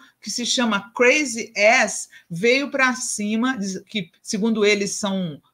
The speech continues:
coisas excêntricas da política no mundo, botaram o mapa com o Brasil no centro como se fosse uma coisa excêntrica, né, do país e tal. E o Lula respondeu, o Lula respondeu.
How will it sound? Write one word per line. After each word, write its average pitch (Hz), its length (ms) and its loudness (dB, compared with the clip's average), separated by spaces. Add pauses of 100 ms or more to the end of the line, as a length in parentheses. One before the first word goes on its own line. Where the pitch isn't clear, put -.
(100)
coisas 214 600 0
excêntricas 175 960 -4
da 170 100 0
política 170 580 -6
no 147 140 -12
mundo, 202 400 0 (160)
botaram 262 640 2
o 330 200 0
mapa 214 400 4
com 240 140 -8
o 254 100 -2
Brasil 180 560 0 (120)
no 190 140 -2
centro 240 500 -4
como 294 220 -8
se 349 160 -4
fosse 277 640 -2 (480)
uma 302 160 -4
coisa 302 320 0
excêntrica, 247 840 -8 (200)
né, 233 320 -2
do 247 160 -4
país 214 640 0
e 190 80 -8
tal. 185 340 -2 (100)
E 330 120 0
o 403 120 8
Lula 277 360 4
respondeu, 269 800 2
o 226 60 0
Lula 240 260 -4
respondeu. 247 880 -4